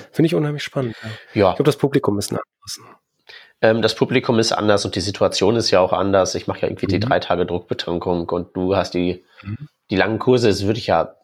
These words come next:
Speaker 2: also a-, alles, alles ist ja komplett anders. Du, du bist ja, ähm,
Speaker 1: Mhm.
Speaker 2: arbeitest für jemanden. Ich bin hier mein eigener Söldner. Das ist alles
Speaker 1: Stimmt.
Speaker 2: alles anders und es ist ja auch eigentlich ganz nett, dass, wenn man mal, äh, Corona rausrechnet,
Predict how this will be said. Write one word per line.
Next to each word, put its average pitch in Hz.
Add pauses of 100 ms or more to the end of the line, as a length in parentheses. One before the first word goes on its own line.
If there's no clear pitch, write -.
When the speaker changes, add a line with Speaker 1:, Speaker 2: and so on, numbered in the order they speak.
Speaker 2:
also - (1040)
a-, -
alles, 127
alles 147
ist 107
ja -
komplett 92
anders. 92
Du, -
du 98
bist 101
ja, 92
ähm, 87
Speaker 1:
Mhm. 107 (760)
Speaker 2:
arbeitest -
für 135
jemanden. 131
Ich -
bin 101
hier 101
mein 95
eigener 90
Söldner. 98 (380)
Das -
ist -
alles -
Speaker 1:
Stimmt. - (200)
Speaker 2:
alles 185
anders 180
und 156
es 139
ist 143
ja 135
auch 123
eigentlich 135
ganz 117
nett, 147
dass, 131
wenn 139
man 127
mal, 107
äh, 110
Corona 127
rausrechnet, 123